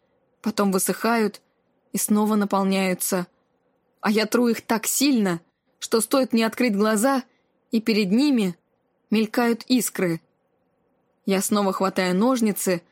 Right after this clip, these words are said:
по меньшей мере полчаса сижу перед зеркалом и как одержимая подстригаю секущиеся кончики.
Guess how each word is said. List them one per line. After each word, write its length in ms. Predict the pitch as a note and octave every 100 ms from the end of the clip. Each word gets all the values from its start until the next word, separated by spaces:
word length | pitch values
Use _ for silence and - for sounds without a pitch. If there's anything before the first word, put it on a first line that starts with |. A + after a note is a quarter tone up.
| _ _ -
по 100 | G3+
меньшей 360 | G#3 G#3+ - G3+
мере 400 | A#3+ C#4 G3 - _ _ -
полчаса 480 | A#3+ A3 G#3+ - B3
сижу 240 | A#3+ G#3 G3+
перед 280 | G3 G3+
зеркалом 560 | F#3+ C#4 - G3+ F#3+ F#3 _ _ _ -
и 80 | G#3+
как 220 | G#3+ -
одержимая 600 | G#3+ G#3+ G3+ G3+ C#4 B3+
подстригаю 640 | A3 G#3 - G#3 G3+ A#3 A#3
секущиеся 640 | - - G#3+ - A3+ C4
кончики. 680 | C4 C4 G3+ - - F3